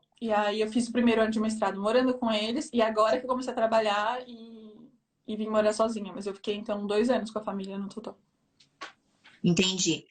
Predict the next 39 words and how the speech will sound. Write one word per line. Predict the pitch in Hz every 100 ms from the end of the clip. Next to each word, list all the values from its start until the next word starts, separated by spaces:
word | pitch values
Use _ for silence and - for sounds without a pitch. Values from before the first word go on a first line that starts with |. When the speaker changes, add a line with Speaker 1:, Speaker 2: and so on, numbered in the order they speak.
| _ -
Speaker 2:
E, | 180 190
assim, | 196 190 160
a | 185
rotina | 190 220 220 - 185 175 185 220 269 254
dentro | 185 175 185 202 226 226 214
desses, | 196 185 180 - 185 175 165 165
digamos | 160 165 165 170
assim, | 170 170 160
desses | 165 - 160
dois | 175 175 180
anos | 175 170
que |
você | 180
ficou | - 175
com | 185
eles, | 180 208 262 - - - _
o | 180
segundo, | 170 208 196 185 208 233 220
que | 208
daí | 185 180
já | 175 185
seria | - 190 180 180
com | -
o | 190
mestrado, | 190 196 - 180 202 208
mudou | 196 165 147 180 247 302 240
ou | 240 240
não? | 196 175 165
Você | 170 196
conseguiu | 196 196 180 214
seguir | 226 202 196
com | 196
a |
mesma | 190 185 180
rotina | 190 185 175 151 143 _ _ _ _ _ _
de | 175 185
trabalho? | 185 180 165 262
Speaker 1:
Mudou, | 233 220 190
mudou. | 226